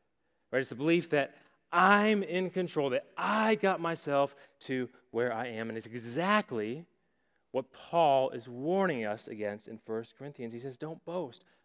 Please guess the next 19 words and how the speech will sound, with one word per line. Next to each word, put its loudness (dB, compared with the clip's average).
Don't -12
be -14
prideful." -14
So 2
Adam 12
and 6
Eve 6
was 4
the 2
first 8
human 0
sin, 0
but -2
the -4
Bible 6
says -4
all 12
have 6
sinned -8